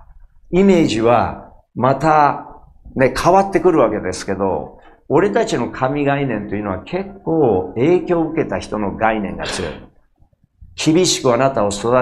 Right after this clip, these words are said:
てた人が逆にあなたの神のイメージになっちゃう場合もある。そうすると、やっぱりそれにとらわれて、その人の顔もこば-、こわばってくる。だか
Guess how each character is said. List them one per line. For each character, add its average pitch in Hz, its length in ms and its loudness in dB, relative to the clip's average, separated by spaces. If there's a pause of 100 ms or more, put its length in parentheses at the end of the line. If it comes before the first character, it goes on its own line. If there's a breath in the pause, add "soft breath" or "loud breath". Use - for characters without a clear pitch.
(140)
て - 80 -16
た 87 400 -2 (380)
人 - 280 0
が 92 360 2
逆 117 320 0
に 120 160 -2
あ 113 100 -4
な 123 100 0
た 117 140 -8
の 92 120 -8
神 160 280 -4
の 98 100 -4
イ 127 140 -2
メ 170 140 -4
ー - 20 -4
ジ 95 160 -8
に 92 100 -8
な 95 120 -6
っ 98 80 -10
ち 90 100 -8
ゃ 87 40 -4
う 85 60 -8
場 87 120 -2
合 87 100 -6
も 82 100 -8
あ 76 80 -6
る。 - 160 -16 (880)
そ 170 220 0
う 170 40 0
す 165 100 -2
る 160 140 -2
と、 151 520 4
や 147 100 4
っ 147 40 -6
ぱ 147 100 0
り 127 40 0
そ - 240 -4
れ 180 120 2
に 175 160 -4
と 156 120 0
ら 170 140 4
わ 165 160 4
れ 123 120 2
て、 107 160 -4
そ - 180 -4
の 180 100 0
人 180 160 -4
の 143 120 -2
顔 170 220 0
も 165 140 0
こ 147 200 0
ば-、 156 320 0
こ 143 100 0
わ 139 140 2
ば 127 100 2
っ - 120 -6
て 101 80 -10
く 90 120 -10
る。 80 40 -10
だ 80 60 -12
か - 80 -20